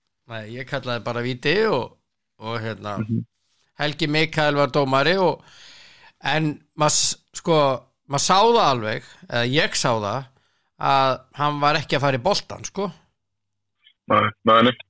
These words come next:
Speaker 1: Og hérna,
Speaker 2: Nei, nei.
Speaker 1: tók
Speaker 2: En þessi út alltaf komin í þessu þreföldu refsingu, veist,
Speaker 1: Já, já.
Speaker 2: en þú veist að þú útskýrir nákvæmt en, en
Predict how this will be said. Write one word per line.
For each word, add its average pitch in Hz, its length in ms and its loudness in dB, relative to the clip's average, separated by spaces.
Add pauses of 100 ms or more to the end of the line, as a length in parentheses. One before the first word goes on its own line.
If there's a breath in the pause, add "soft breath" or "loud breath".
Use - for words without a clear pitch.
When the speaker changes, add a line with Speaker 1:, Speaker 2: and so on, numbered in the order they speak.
(160)
Speaker 1:
Og 113 160 -2
hérna, 113 280 0
Speaker 2:
Nei, 110 120 6 (920)
nei. 131 100 -10
Speaker 1:
tók 131 160 -2
Speaker 2:
En 110 80 6
þessi 117 180 4
út 120 100 4
alltaf 123 240 2
komin 131 240 6
í 127 40 6
þessu 123 160 6
þreföldu 135 400 6
refsingu, 139 480 8
veist, 139 200 6
Speaker 1:
Já, 160 280 4
já. - 160 4
Speaker 2:
en 113 80 4
þú 127 100 4
veist 123 140 4
að 120 80 8
þú 123 100 6
útskýrir 127 440 4
nákvæmt 127 340 6
en, 135 300 6
en 107 140 4